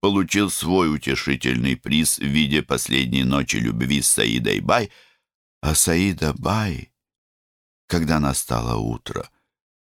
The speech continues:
облегченно, хотя и не без доли печали, выдохнула. Несколько часов спустя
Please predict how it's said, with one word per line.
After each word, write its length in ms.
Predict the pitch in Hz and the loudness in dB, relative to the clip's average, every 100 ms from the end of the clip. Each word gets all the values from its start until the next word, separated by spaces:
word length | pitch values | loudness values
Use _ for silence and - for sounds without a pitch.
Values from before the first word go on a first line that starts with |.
| _ _ | _ _
облегченно, 1080 | 185 165 156 - 98 98 92 82 - - - _ _ _ - | 0 2 0 0 0 0 0 -2 -6 -10 -14 _ _ _ -4
хотя 280 | 71 64 | -2 0
и 120 | 64 64 | 0 2
не 160 | 69 | 2
без 260 | 64 64 58 | 0 0 -2
доли 380 | 57 60 57 60 | -2 -2 0 -2
печали, 800 | - - - - - - - - _ _ _ _ _ _ _ - | -2 -4 -4 -4 -6 -8 -10 -14 _ _ _ _ _ _ _ -6
выдохнула. 1300 | - 139 160 147 - 73 - - - - - - _ _ _ _ _ _ _ _ _ _ _ _ _ _ - - - | -2 2 2 0 -2 -8 -8 -8 -4 -4 -6 -10 _ _ _ _ _ _ _ _ _ _ _ _ _ _ -20 -6 2
Несколько 560 | 113 117 - 110 110 | 4 4 2 0 0
часов 420 | 95 98 104 87 | 0 0 2 0
спустя 640 | - - 69 - - 76 | -2 -4 -2 -2 0 0